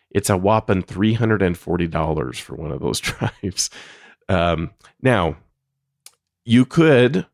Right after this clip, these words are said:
buy one of those to do your editing on, and then buy a,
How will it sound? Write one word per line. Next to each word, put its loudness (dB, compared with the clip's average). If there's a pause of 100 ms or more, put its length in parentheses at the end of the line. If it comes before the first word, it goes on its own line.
(240)
buy 2
one 4
of 2
those 2
to -2
do 4
your 6
editing 2
on, -8 (560)
and 2
then 2
buy 2
a, -6